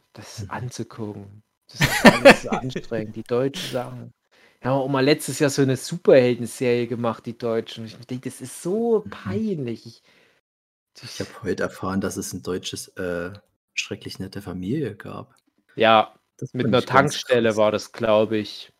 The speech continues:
Speaker 2: Na, das sah schon so aus, dass, äh, Jupp, ne, Jupp, ähm, oh Gott, ich hab's heute erst in einem Almost Daily gehört. Verdammt, was war denn das?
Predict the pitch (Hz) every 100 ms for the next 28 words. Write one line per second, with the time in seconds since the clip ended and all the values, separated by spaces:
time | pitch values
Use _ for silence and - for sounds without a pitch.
0 | _ _ - - 101 95 95 92 - -
1 | 98 - 180 - 62 98 175 - 107 101
2 | - - 107 104 95 - 67 67 104 101
3 | 120 135 _ _ - 104 - - 110 139
4 | 127 _ - 107 107 110 110 107 104 -
5 | - - - - 120 120 - 107 147 170
6 | 147 - - 113 139 131 127 139 127 -
7 | 160 151 120 113 113 - - 104 127 113
8 | - 127 147 123 -